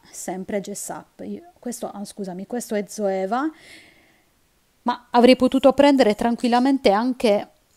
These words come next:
eh, Gess Up, perché non so se hai avuto modo di vedere questi pennelli,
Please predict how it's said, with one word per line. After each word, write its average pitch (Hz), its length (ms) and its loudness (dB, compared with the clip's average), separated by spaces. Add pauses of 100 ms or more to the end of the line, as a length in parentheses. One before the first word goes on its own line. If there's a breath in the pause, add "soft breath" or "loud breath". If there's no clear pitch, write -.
(240)
eh, 226 320 0 (260 loud breath)
Gess 220 340 -2
Up, 196 360 0 (240)
perché 220 640 0
non 214 280 -6
so - 360 -4 (180)
se 190 720 -2 (1080 loud breath)
hai 208 200 -2
avuto 214 360 -2
modo 226 340 2
di 190 140 -6
vedere 208 340 2
questi 214 340 -6
pennelli, 233 800 0